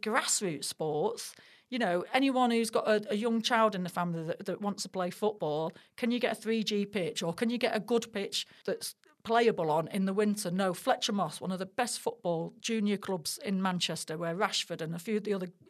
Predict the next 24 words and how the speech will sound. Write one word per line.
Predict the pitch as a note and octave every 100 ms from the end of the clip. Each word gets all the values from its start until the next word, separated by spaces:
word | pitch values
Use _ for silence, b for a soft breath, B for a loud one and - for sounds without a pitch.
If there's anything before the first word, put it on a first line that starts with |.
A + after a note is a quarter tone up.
| -
amazing | - A3 A#3 G#3+ G3
guys | G3+ G3 F#3
come | - G3
from, | - D#3+ E3 B B B
it's | G#3+ G#3+
a, | G#3 G3+
it's | G3 -
a, | G3+ G3 -
it's | B3 -
a | G3
grass | B3+ C#4+ -
pitch. | G#3 F#3 F#3 - b b b b _ _
It's | -
not | C4 D4+
got | A3 G3
the | F3
water | D3+ F#3+ F#3+ F3+ F3+
facilities | F#3+ - F3 F#3 E3+
and | E3
draining. | E3+ F#3 F#3+ F#3+ F#3
So | F3+ A#3+
half | C4
the | A#3+
kids, | - G3 -